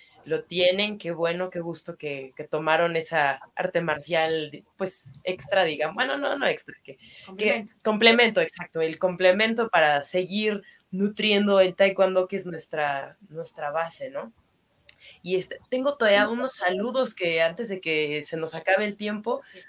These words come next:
Speaker 1: los pasamos de volada para que no crean que no los estamos, este, viendo aquí. El profesor Cristian Girón, saludos a todos.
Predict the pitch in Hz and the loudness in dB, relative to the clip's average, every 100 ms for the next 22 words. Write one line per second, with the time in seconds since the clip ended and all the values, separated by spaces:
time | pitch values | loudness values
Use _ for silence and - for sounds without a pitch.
0 | - 175 - 165 208 220 220 196 175 180 | -6 -4 -4 -6 -4 -2 0 0 2 2
1 | 196 220 175 170 170 190 196 202 208 190 | 2 0 -2 -6 -6 -6 -2 -2 -2 -2
2 | 190 202 196 165 190 190 190 - - - | 0 0 -4 -8 -8 -6 -8 -10 -16 -12
3 | 170 180 190 190 185 202 226 - 571 571 | -8 -4 0 0 -2 -6 -8 -10 -10 -8
4 | - 185 185 185 180 190 226 226 226 214 | 0 2 4 2 -2 -2 -2 0 -4 -2
5 | 226 214 208 208 240 240 208 190 208 220 | -2 -2 0 2 2 0 -2 0 0 0
6 | - 196 214 220 233 240 | 0 -2 0 0 0 -2